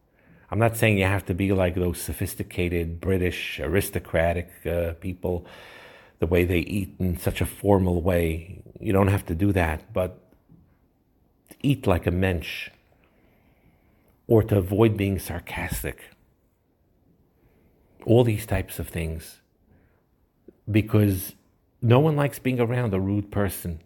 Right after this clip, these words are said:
Very often, because of frustration in life, husband or wife or both become rude.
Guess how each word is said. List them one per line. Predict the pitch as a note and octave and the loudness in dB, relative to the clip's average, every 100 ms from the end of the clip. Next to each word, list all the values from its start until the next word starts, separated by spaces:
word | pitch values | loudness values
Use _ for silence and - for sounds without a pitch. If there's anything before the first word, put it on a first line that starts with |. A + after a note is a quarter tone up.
| _ _ _ _ _ _ _ - - | _ _ _ _ _ _ _ -20 -4
Very | G#2 G#2 G#2 | 2 4 4
often, | A2 A#2 A2 F#2 | 4 2 2 -4
because | F#2 - F2+ | -4 -4 -4
of | E2+ | -4
frustration | - E2+ - G#2 G#2+ - F#2+ | -6 -8 -6 -4 -4 -2 -4
in | F#2 F2+ | -2 -2
life, | G2+ A2 - - - _ _ _ | -2 -2 -4 -12 -20 _ _ _
husband | - G#2 G2 F#2+ G#2 | -2 0 0 0 0
or | G#2+ G#2 | 2 4
wife | F#2+ G2 G2 - | 4 2 0 -2
or | A2 | -4
both | F2+ G#2+ A2+ - - | -2 -2 -2 -6 -10
become | - - G#2+ G2+ G#2 | -8 -2 0 0 0
rude. | C#3 B2 E2+ | -2 -2 -6